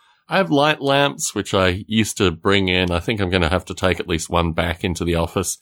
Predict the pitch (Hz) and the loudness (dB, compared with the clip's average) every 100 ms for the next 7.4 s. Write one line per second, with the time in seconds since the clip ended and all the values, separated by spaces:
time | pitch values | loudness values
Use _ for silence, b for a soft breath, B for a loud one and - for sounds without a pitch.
0 | b b b 92 - - 95 87 92 90 | b b b -8 -8 -2 0 2 2 0
1 | 110 90 90 - 90 82 82 85 85 82 | 0 0 -2 -4 -4 -2 0 2 2 2
2 | 82 85 - 90 - - 80 80 92 - | 0 -2 -4 -4 -4 -6 -6 -4 -4 -2
3 | 87 82 92 87 85 _ _ _ - 185 | -4 -2 -2 -2 -4 _ _ _ 0 0
4 | 175 220 226 208 175 160 - 156 117 92 | 0 -2 0 0 2 0 0 0 2 2
5 | 87 90 95 127 151 139 123 120 110 - | 4 4 2 0 2 2 2 0 0 -2
6 | - 156 151 139 107 101 - 135 139 - | -2 0 0 -2 -4 -4 -2 0 0 0
7 | 82 71 - | -4 -4 -12